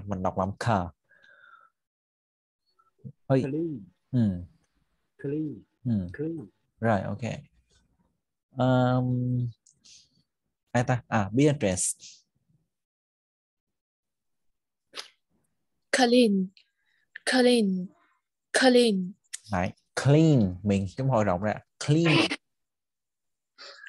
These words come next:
Speaker 3: Clean. Clean. Clean.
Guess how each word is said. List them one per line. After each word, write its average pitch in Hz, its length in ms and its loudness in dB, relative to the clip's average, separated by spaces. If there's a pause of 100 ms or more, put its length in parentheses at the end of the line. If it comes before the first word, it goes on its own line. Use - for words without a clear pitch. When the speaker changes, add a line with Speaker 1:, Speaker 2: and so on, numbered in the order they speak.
(120)
Speaker 3:
Clean. 226 560 4 (1000)
Clean. 226 560 2 (1000)
Clean. 226 600 2